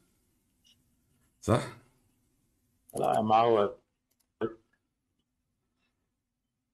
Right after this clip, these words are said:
Speaker 2: مجرد التونس مشكلة يعني. من تنسألون التيهون.
Speaker 1: صح.
Speaker 2: أنت حافظ مثل السحار، مثل السحرة، يجي
Speaker 1: صح.
Speaker 2: حافظ اللي يسويه،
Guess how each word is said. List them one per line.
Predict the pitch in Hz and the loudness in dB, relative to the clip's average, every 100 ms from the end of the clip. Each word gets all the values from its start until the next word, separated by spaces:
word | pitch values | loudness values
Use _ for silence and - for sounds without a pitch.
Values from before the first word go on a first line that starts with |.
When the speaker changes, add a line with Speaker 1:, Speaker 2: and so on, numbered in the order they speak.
| _ _ _ _ _ 143 | _ _ _ _ _ -2
Speaker 2:
مجرد | 131 131 160 165 147 | 0 2 4 4 2
التونس | 143 143 147 160 156 | 2 2 2 2 0
مشكلة | 156 - 170 151 | -2 0 2 4
يعني. | 127 120 117 107 107 - _ _ _ _ - | 4 4 2 0 -2 -6 _ _ _ _ -4
من | 165 | 0
تنسألون | - 175 - 185 185 185 | 2 2 4 6 6 4
التيهون. | 175 - 165 139 165 120 92 _ _ _ | 2 2 2 4 4 2 -2 _ _ _
Speaker 1:
صح. | - 87 | -2 0
Speaker 2:
أنت | 135 - | -2 -2
حافظ | 156 170 185 180 147 | 0 4 4 4 2
مثل | 190 208 | 2 2
السحار، | 196 208 170 165 131 135 | 2 2 2 4 4 2
مثل | 156 | 2
السحرة، | 180 - 190 170 143 107 | 0 2 2 4 6 6
يجي | 135 170 | 4 4
Speaker 1:
صح. | 170 | 4
Speaker 2:
حافظ | 185 185 190 | 6 6 4
اللي | 196 - - | 4 2 -2
يسويه، | 185 175 196 185 170 135 - | 2 2 4 6 6 6 2